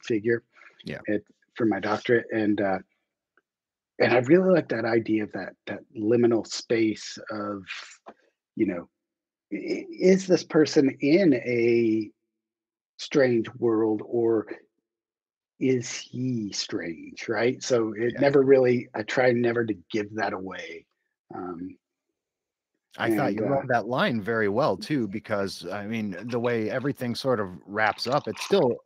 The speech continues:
Speaker 2: i-, it's innocuous, you know, like, you don't know.
Speaker 1: Yeah. I, I would hope so. I mean, reading it now, it's, you know,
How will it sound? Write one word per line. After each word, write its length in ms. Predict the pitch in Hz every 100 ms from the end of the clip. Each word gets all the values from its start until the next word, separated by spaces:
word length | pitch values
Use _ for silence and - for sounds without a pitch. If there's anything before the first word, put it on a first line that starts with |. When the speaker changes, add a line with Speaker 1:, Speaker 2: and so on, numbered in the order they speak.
| -
Speaker 2:
i-, 100 | 120 -
it's 180 | 127
innocuous, 880 | 131 113 131 156 - 98 80 82 -
you 80 | 101
know, 200 | 110 120
like, 200 | 113 -
you 80 | 131
don't 240 | 120 117
know. 340 | 107 117 113 95 _ _ _ _ - _ -
Speaker 1:
Yeah. 340 | 147 139 113 104 - _ _ _ _ _ _ _ _ - - - _ _ _ -
I, 100 | 196
I 160 | 202 202
would 160 | 208 -
hope 240 | 202 208
so. 300 | - 135 123
I 100 | 127
mean, 220 | 156 131 - - -
reading 360 | 160 233 202
it 140 | 147 117
now, 360 | 135 147 131
it's, 300 | 110 104 - -
you 80 |
know, 140 | 107